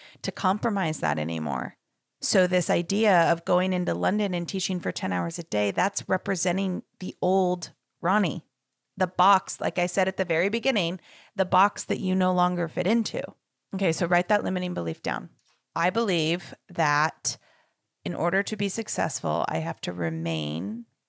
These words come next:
in the safety net that I've built for myself." Okay, so now I want you to say that, but I want you to say, "I am that,"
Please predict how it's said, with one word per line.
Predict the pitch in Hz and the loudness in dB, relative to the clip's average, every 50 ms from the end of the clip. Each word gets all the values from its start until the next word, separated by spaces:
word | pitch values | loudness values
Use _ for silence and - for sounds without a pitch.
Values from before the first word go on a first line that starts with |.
| _ _ _ _ | _ _ _ _
in | - 190 175 170 | -10 -10 -8 -6
the | 175 | -6
safety | 160 - - - 226 233 202 - - 180 156 151 | -6 -6 -6 -6 -6 -8 -10 -10 -8 -6 -6 -4
net | 151 151 139 135 139 - _ | -4 -4 -4 -4 -6 -6 _
that | 180 - - | -8 -8 -6
I've | - 175 165 156 - _ | -6 -4 -4 -6 -6 _
built | - 160 - - - | -6 -6 -6 -8 -12
for | - - - | -12 -12 -10
myself." | - - - - - - - - - - - - - _ _ _ _ _ _ _ _ _ _ _ _ - | -10 -10 -10 -10 -8 -6 -6 -8 -8 -10 -14 -20 -20 _ _ _ _ _ _ _ _ _ _ _ _ -6
Okay, | 170 - - - - - _ _ _ - - - _ _ | -6 -4 -2 -6 -6 -6 _ _ _ -20 -20 -20 _ _
so | - - 180 | -10 -8 -4
now | 165 175 180 190 202 | 0 2 4 4 4
I | 214 | 4
want | 214 202 190 185 | 4 2 0 0
you | - 190 | -2 -2
to | 185 | -2
say | 175 - - - 208 190 185 185 | -2 -2 -2 0 0 2 2 2
that, | 185 165 135 131 139 160 170 - - _ _ _ _ _ _ _ _ | 0 0 0 2 0 0 0 -2 -12 _ _ _ _ _ _ _ _
but | - - | 0 2
I | 170 | 2
want | 165 175 170 - | 2 2 0 -2
you | 185 | -6
to | 175 | -6
say, | 160 - 160 147 - - | -4 -2 -2 -2 -2 0
"I | - 175 175 | 0 2 2
am | 180 202 233 240 | 2 2 0 2
that," | 220 196 151 143 156 | 2 4 4 2 0